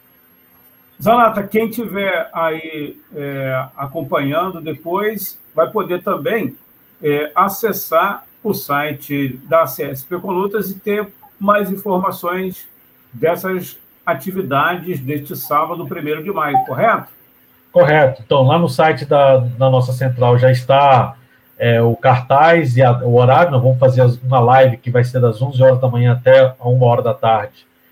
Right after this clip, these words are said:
Speaker 2: é, na, na, no Facebook da cesp com Lutas, da Intersindical, no YouTube da cesp com Lutas e da Intersindical e em outras entidades que também estão fazendo parte vão também retransmitir, é, essa atividade do primeiro de maio.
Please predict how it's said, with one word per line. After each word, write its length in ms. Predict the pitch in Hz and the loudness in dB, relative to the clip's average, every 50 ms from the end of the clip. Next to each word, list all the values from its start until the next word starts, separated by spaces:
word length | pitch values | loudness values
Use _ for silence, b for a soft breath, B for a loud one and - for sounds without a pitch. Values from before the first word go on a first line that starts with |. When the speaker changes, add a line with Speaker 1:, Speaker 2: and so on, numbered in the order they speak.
| b b b b _ _ | b b b b _ _
Speaker 2:
é, 680 | 104 104 104 104 101 101 101 101 101 98 98 98 98 98 | 0 2 2 2 2 0 0 0 0 0 0 -2 -2 0
na, 280 | 113 110 110 110 - - - 117 120 - | 0 0 0 0 -4 -14 -16 -16 -10 -4
na, 140 | 120 120 120 | -2 -2 -2
no 140 | 117 123 123 | -2 -4 -6
Facebook 480 | - 147 123 127 123 127 127 123 - | -6 -4 -6 -4 -2 0 0 0 0
da 100 | - 120 | -2 -2
cesp 340 | - - 110 - - - 151 | -2 -2 -6 -8 -8 -14 -10
com 180 | - 196 180 170 | -4 -2 0 2
Lutas, 360 | 175 190 185 180 - - 123 | 2 2 0 0 -2 -4 0
da 160 | 127 120 120 | 2 2 2
Intersindical, 920 | 120 - - - - - 123 127 123 - 147 160 165 160 143 127 120 123 b b b b b b b - | 2 -2 -6 -14 -12 -6 -6 -6 -2 0 2 4 4 6 6 4 2 0 b b b b b b b 0
no 140 | 127 127 | 4 4
YouTube 560 | 131 139 127 123 - 151 170 190 180 131 123 120 | 4 4 2 -2 -2 0 2 2 2 2 0 0
da 120 | 120 107 | 0 0
cesp 340 | - - 123 - _ - 127 | -2 -2 -6 -6 _ -16 -18
com 120 | - 117 | -14 -12
Lutas 320 | 113 127 131 127 - 120 120 | -8 -8 -8 -8 -8 -12 -14
e 60 | 120 | -12
da 140 | - 117 113 | -12 -12 -14
Intersindical 640 | - _ 113 - - 123 117 117 - 127 131 131 | -14 _ -18 -14 -12 -12 -12 -4 0 2 4 4
e 80 | 131 123 | 6 6
em 80 | 123 120 | 6 6
outras 680 | 127 151 170 170 170 - 131 123 113 - - - b b b b b b - | 6 4 4 2 0 0 0 -2 -2 -2 -6 -20 b b b b b b -4
entidades 520 | 131 127 123 131 120 131 127 127 127 123 - | -4 -2 -2 0 2 4 4 4 4 2 -2
que 100 | - 123 | -8 -2
também 260 | - 131 123 143 147 | 0 2 2 2 2
estão 220 | 127 - 139 127 | -2 -4 -8 -2
fazendo 280 | 135 127 123 131 127 123 | -2 0 2 2 0 0
parte 360 | - 127 123 123 123 - 117 | 2 2 2 2 0 -2 -2
vão 160 | - 123 131 | 0 0 0
também 360 | 131 - 135 120 117 135 131 | 2 2 2 2 2 2 2
retransmitir, 920 | 123 147 165 - - 143 143 127 117 - 127 123 - - - 151 180 175 180 b b b b b b b - | 2 2 2 2 -2 -4 -2 -2 -2 0 -2 -4 -4 -6 -4 -4 -4 -4 -4 b b b b b b b -6
é, 260 | 113 113 113 110 110 | -2 0 2 4 4
essa 200 | 110 107 - 120 | 2 2 2 -2
atividade 500 | 123 - 120 113 113 - 110 107 - - | -2 -2 -4 -6 -2 0 -2 -2 -2 -6
do 80 | - _ | -20 _
primeiro 320 | - 113 110 113 120 123 | -16 -10 -8 -6 -4 -4
de 80 | 123 156 | -6 -2
maio. 340 | 156 - - 254 175 175 | 0 2 2 2 2 0